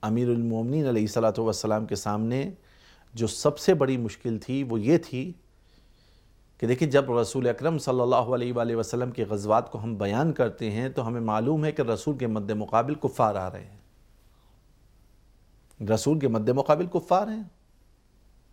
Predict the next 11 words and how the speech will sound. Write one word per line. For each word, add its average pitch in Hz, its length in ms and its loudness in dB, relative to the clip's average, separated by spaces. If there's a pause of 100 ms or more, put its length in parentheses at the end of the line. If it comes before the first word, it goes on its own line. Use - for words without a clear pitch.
(2000)
غزوہ 117 320 6
بدر 127 260 2
کو 131 100 0
بیان 113 300 0
کریں، 127 260 0
غزوہ 113 340 2
احد 120 220 0
کو 123 100 -2
بیان 110 320 2
کریں، 120 220 0
جنگ 117 180 -2